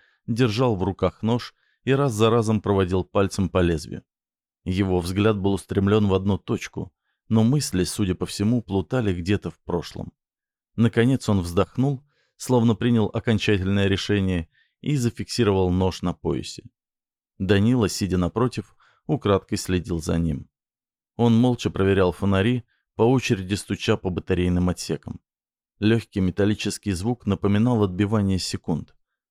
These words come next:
Напряжение в комнате нарастало. «Это самоубийство»,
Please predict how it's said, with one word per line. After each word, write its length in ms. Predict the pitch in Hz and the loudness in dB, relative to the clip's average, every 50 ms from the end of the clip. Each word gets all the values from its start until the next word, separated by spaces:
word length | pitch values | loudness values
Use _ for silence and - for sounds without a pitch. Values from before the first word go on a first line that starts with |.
| _ _ - | _ _ 0
Напряжение 680 | 120 117 - 113 98 95 85 95 107 110 110 107 107 101 | 2 2 2 2 0 0 2 2 2 2 2 2 0 -2
в 100 | - _ | -4 _
комнате 640 | - 85 85 82 87 87 - - - 82 80 - - _ | -2 0 2 2 0 0 -2 -4 -4 -2 -4 -4 -6 _
нарастало. 720 | 110 104 101 90 85 80 - - - 80 69 69 - - - _ _ _ _ _ _ _ _ _ _ _ _ _ _ _ _ | 0 0 2 2 2 0 -2 -6 -6 -4 -4 -4 -8 -12 -16 _ _ _ _ _ _ _ _ _ _ _ _ _ _ _ _
«Это 320 | - 120 120 - 123 120 107 | 0 0 0 2 2 0 0
самоубийство», 1000 | - - - 127 123 127 127 127 117 113 143 113 - - - - 78 78 80 | 0 0 2 4 4 4 4 4 2 2 0 0 -2 -4 -6 -6 -8 -8 -8